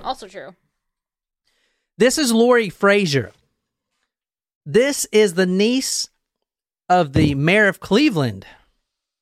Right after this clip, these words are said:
Speaker 2: Go to talkmore dot com to see her photo. She is also, or was, a crack addict. And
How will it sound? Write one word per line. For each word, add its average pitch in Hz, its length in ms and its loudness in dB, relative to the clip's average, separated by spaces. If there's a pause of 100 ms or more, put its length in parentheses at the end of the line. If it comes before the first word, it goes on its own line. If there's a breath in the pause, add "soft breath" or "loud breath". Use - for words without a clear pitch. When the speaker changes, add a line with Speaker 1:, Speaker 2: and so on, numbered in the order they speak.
(1800 soft breath)
Speaker 2:
Go 185 100 2
to 170 60 -6
talkmore 190 360 0
dot 175 140 0
com 170 200 -2
to 139 60 -6
see 202 160 0
her 185 140 2
photo. 196 520 0 (220 soft breath)
She - 240 -2
is 156 100 0
also, 160 520 2
or 143 180 0
was, 175 420 2
a 135 100 0
crack 151 400 -4
addict. 101 420 -12 (1080)
And 139 400 0